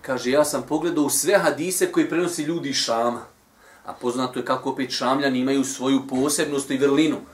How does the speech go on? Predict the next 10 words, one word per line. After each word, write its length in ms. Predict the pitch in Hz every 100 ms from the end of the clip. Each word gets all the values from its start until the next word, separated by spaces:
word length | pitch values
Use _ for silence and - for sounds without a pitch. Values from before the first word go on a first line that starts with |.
| - - - - -
Kaže, 160 | -
"Sve 360 | - - 196 262
hadise, 460 | 160 143 190 233 -
ovo 240 | 190 190 170
je 80 |
najveličanstveniji 760 | 165 170 156 135 139 135 143 151
hadis 320 | 139 139 127
koji 120 | 135 117
oni 240 | 117 107
prenosi." 440 | 104 95 - -